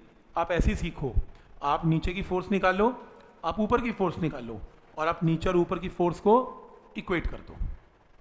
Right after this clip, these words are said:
समझ में आ रहा है ये step कैसे करना है? क्योंकि जब आप नीचे और ऊपर की force को equate करेंगे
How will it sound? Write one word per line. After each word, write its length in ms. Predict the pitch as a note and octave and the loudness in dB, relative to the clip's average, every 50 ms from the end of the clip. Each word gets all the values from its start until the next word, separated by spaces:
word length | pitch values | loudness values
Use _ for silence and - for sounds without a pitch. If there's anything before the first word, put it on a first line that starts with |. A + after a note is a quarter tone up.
| - _ _ _ - _ _ _ _ - - - _ _ - | -20 _ _ _ -20 _ _ _ _ -20 -20 -20 _ _ -14
समझ 280 | - - - F3 F#3 G3 | -10 -6 -2 0 2 4
में 100 | F#3+ F#3+ | 4 4
आ 60 | F#3 | 4
रहा 80 | F#3 F#3+ | 4 4
है 60 | F#3+ | 2
ये 80 | G3 F#3+ | 0 -2
step 240 | - - G3 F#3+ - | 2 0 0 0 2
कैसे 220 | - F3+ - F#3+ F#3 | -4 0 0 2 0
करना 240 | F#3 F#3 F3 F3+ G3+ | 0 -2 -2 -2 -2
है? 60 | A3+ - - - _ _ - _ _ _ _ _ _ - _ - | -4 -8 -16 -20 _ _ -20 _ _ _ _ _ _ -16 _ -4
क्योंकि 120 | E3+ E3+ | -4 -2
जब 160 | D3 F3+ F3 | 0 0 0
आप 120 | F3+ E3 E3 | 2 2 2
नीचे 300 | E3 F3 E3+ E3+ G3+ G3+ | 2 2 2 2 2 0
और 220 | G#3+ - G3 F#3 | 0 0 0 0
ऊपर 260 | F#3 F3+ F3+ G3+ G3+ | 0 0 -2 -4 -6
की 100 | F#3+ G#3 | -6 -6
force 240 | F#3 - F#3 F3+ - | -4 -4 -4 -4 -4
को 80 | - F#3+ | -6 -8
equate 300 | F3 - E3 D#3+ E3 - | -8 -6 -6 -8 -6 -6
करेंगे 380 | - F#3 F3 F3+ F#3+ F#3+ G#3 | -6 -4 -2 0 2 2 2